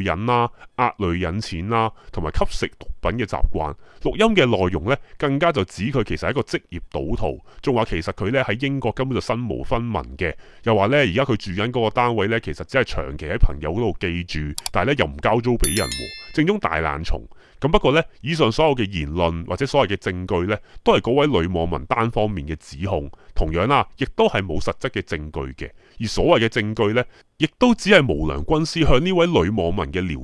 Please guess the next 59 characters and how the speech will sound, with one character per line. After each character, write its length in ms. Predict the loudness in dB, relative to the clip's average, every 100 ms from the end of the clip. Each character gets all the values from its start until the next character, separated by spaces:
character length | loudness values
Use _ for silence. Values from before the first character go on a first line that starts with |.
| 4
天 220 | 4 2
錄 80 | -2 0
音， 240 | 0 0 -2
例 200 | 0 0
如 80 | 0
問 140 | -2
佢 100 | -2
方 180 | 0 2
唔 120 | 2
方 200 | 0 0
便 200 | 2 0
傾 180 | -2 -2
電 220 | -4 -4
話 120 | -2 0
啊， 340 | 2 0 -2 -2
喂， 100 | 0
或 100 | 0
者 100 | -2 0
傾 220 | 0 0
電 160 | -2
話 140 | 0 0
嘅 100 | -2
時 240 | -4 -6
候 80 | -4
可 120 | -4
唔 20 |
可 140 | -2 -2
以 20 |
開 180 | 0 -2
個 80 | -4
視 180 | -8
頻 380 | 0 2 2 -2
啊， 160 | -4 -4 -10 -2
但 140 | 0
係 20 | 0
就 100 | 0
冇 240 | 0 0
證 220 | 0 -2
據 100 | -2 -2 -2
證 40 | -2
明 280 | -2 -2 -2
呢， 80 | -4 -6
阿 100 | -4
無 260 | -2 0 -2
良 120 | -2
軍 140 | -2 -2
師 200 | -2 -2
真 160 | 0
係 40 | 0
有 140 | 0
氹 180 | -2 -4
佢 100 | -4
哋 100 | -4
借 280 | -6 -6 -6
錢 260 | -8 -6 -2
啊， 220 | -2 -2
甚 120 | -6
至 100 | -10
呃 180 | -8 -6